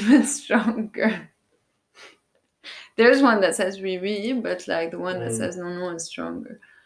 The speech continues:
Speaker 2: Mm.
Speaker 1: And so I'm, um, not doing you the favor of going against that. <laughs>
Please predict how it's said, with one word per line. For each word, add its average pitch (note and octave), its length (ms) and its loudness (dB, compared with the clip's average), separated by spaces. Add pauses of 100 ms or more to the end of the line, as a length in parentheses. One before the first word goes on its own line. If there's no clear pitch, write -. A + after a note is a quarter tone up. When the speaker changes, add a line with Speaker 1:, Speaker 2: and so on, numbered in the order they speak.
(140)
Speaker 2:
Mm. A2+ 360 -10 (220)
Speaker 1:
And F3 140 -6
so E3+ 220 -4
I'm, E3 640 -4 (1120)
um, D#3+ 760 -6 (1700)
not G#3 180 2
doing G#3 240 0
you E3+ 100 -2
the E3+ 80 -6 (180)
favor F#3 400 0
of E3+ 460 -6 (160)
going E3+ 380 -6
against - 380 -12
that. - 160 -20 (1500)
<laughs> B3+ 1200 0